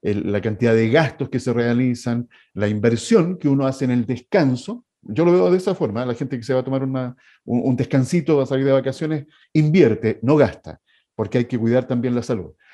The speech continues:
Eh, todo esto lo tenemos que conectar hoy día en un contexto, Fernando, que es diferente al de años anteriores,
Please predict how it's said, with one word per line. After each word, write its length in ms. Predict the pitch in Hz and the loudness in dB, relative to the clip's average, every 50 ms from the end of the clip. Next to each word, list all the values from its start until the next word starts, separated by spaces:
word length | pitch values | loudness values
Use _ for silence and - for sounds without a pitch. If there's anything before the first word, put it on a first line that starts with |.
| - _ _ _ _ | -20 _ _ _ _
Eh, 480 | - - 117 - 110 110 107 214 - - _ | 2 4 6 6 6 4 4 2 -2 -4 _
todo 240 | - 262 277 294 269 | 0 2 2 2 0
esto 180 | 254 - 254 | 0 0 2
lo 100 | 208 196 | 2 4
tenemos 240 | 180 185 196 220 214 | 4 4 0 0 -4
que 140 | - 226 180 | -4 -6 -4
conectar 340 | 196 185 180 180 185 180 190 | -4 -4 -4 -2 0 0 0
hoy 120 | 190 180 | 0 0
día 260 | 160 147 147 151 151 - | 0 0 0 0 0 -2
en 120 | 131 131 147 | -2 -2 -2
un 680 | 156 160 165 165 160 160 160 156 156 147 143 143 139 - | -2 -2 -4 -4 -6 -6 -6 -6 -6 -6 -6 -8 -10 -2
contexto, 580 | - 147 143 143 143 170 160 160 - - 170 156 | -2 0 0 0 0 -2 -2 -2 -4 -6 -6 -4
Fernando, 680 | - 165 160 151 147 135 135 139 143 170 180 - _ _ _ _ _ | -4 -4 -2 0 0 0 0 0 -2 -2 -4 -6 _ _ _ _ _
que 120 | - 107 101 | -8 -8 -4
es 60 | 104 | -2
diferente 600 | 117 110 156 156 160 123 107 107 101 151 156 - | 0 2 4 6 6 4 4 0 -4 -6 -6 -6
al 200 | - 95 98 92 | -6 -6 -4 -2
de 100 | 98 95 | -2 -2
años 260 | 95 98 101 104 104 | -2 -2 -2 -4 -2
anteriores, 580 | 110 110 107 - 120 120 123 113 117 139 147 | -2 -4 -2 -2 0 0 2 2 2 0 -2